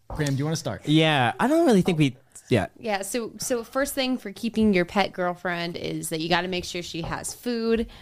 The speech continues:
Speaker 3: We do love food, otherwise we get cranky. Lots of naps are important. Um, you know, all those things. Pretty much anything you need to take care of a girlfriend, you can find at Petco.
Speaker 1: Petco.
Speaker 2: Yeah.
Speaker 1: You shop there?
Speaker 2: Uh, no, Macy does.
Speaker 1: Oh.
Speaker 2: She buys her own food there.
Speaker 1: <laughs>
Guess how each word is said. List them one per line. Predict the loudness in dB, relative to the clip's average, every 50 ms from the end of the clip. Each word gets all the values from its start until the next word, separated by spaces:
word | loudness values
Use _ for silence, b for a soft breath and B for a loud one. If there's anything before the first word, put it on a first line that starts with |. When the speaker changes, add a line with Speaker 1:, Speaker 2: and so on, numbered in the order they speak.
| B B
Speaker 3:
We | 0 0 0
do | 0 -2 -4 -4 -4 -4
love | -2 -2 -2 -2 -2 -4
food, | -6 -4 -4 -2 0 0 2
otherwise | 2 4 4 4 2 2 0
we | -4 -8
get | -10 -10 -12
cranky. | -6 -2 0 0 0 -2 -4 -6 -4 -2 -2 0 2
Lots | 2 2 2 0 -2 -6
of | -6
naps | -4 -2 -2 -2 -2 -4 -6
are | -6 -6
important. | -6 -8 -8 -6 -6 -4 -4 -4 -4 -2 -2 -2 -2 -2 -4 -6 -10 B B B B B B B -8
Um, | -8 -6 -6 -8 -10 -12 -14 -14 -16 -18 _ B B B B B B B
you | -12 -8
know, | -6 -6 -2 2
all | 2 2
those | 4 2 -2 -2
things. | -2 -2 -2 -2 -4 -6 -6
Pretty | -6 -6 -4
much | -4 -4 -2
anything | -2 -2 -2 -2 -4 -4
you | -4 -4
need | -4 -4
to | -6 -6
take | -6 -8 -6
care | -4 -6 -6
of | -6
a | -6
girlfriend, | -6 -6 -6 -6 -8 -10 -10 -10
you | -8 -6
can | -4 -4 -4
find | -4 -6 -6 -6 -6 -8 -8 -8
at | -8 -8 -8 -8
Petco. | -8 -8 -8 -8 -8 -10 -8 -10 -10 -12 -16 _ _ 2
Speaker 1:
Petco. | 2 2 2 2 -2 -4 -4 -2 2 4 4
Speaker 2:
Yeah. | 4 4 4 2 2 0 -2 -2
Speaker 1:
You | -2 0
shop | 0 0 0 0
there? | 0 -2 -4 -4 -8 _ _ _ _ 2
Speaker 2:
Uh, | 4 6 8 8 8 8 6 6
no, | 4 4
Macy | 4 4 2 2 0 -2
does. | -4 -6 -8 -8 -10 -10 -10 -10 -4 -2
Speaker 1:
Oh. | 0 2
Speaker 2:
She | 4 4 6 8
buys | 8 8 8 8 6
her | 6 6
own | 6 4
food | 4 6 6 8 8
there. | 8 8 6 6 2 0 -2
Speaker 1:
<laughs> | -6